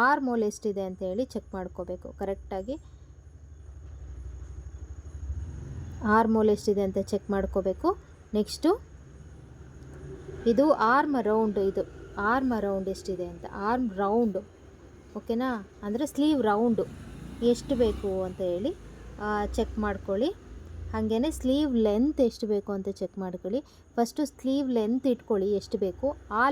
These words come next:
ಲೆಂತಿಗೆ ಅನುಗುಣವಾಗಿ ಆ ಲೆಂತಿಗೆ ಕರೆಕ್ಟಾಗಿ ಅದ್ರ ಸುತ್ತಳತೆ ಸ್ಲೀವ್ ರೌಂಡ್ ಎಷ್ಟಿದೆ ಅಂತ ಚೆಕ್ ಮಾಡ್ಕೊಳ್ಳಿ, ಓಕೆನಾ? ಇವ್ರದ್ದು ಫುಲ್, ಆ, ಸ್ಲೀವು ಅಂದರೆ ಎಲ್ಬೋ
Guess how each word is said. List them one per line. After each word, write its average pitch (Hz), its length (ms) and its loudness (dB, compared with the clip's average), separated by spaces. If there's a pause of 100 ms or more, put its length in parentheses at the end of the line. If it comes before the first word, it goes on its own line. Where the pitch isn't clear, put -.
(140)
ಲೆಂತಿಗೆ 285 520 4
ಅನುಗುಣವಾಗಿ 254 600 2 (440)
ಆ 247 40 6 (200)
ಲೆಂತಿಗೆ 302 600 2
ಕರೆಕ್ಟಾಗಿ 320 460 4
ಅದ್ರ 302 220 2
ಸುತ್ತಳತೆ 302 580 2 (140)
ಸ್ಲೀವ್ 294 320 2
ರೌಂಡ್ 269 260 4
ಎಷ್ಟಿದೆ 262 300 0
ಅಂತ 247 80 -2 (140)
ಚೆಕ್ 247 200 0
ಮಾಡ್ಕೊಳ್ಳಿ, 185 380 -2
ಓಕೆನಾ? 254 280 -2 (580)
ಇವ್ರದ್ದು 247 260 2 (120)
ಫುಲ್, 269 240 0 (920)
ಆ, 233 60 -2 (100)
ಸ್ಲೀವು 226 420 0
ಅಂದರೆ 247 180 0 (140)
ಎಲ್ಬೋ 220 200 0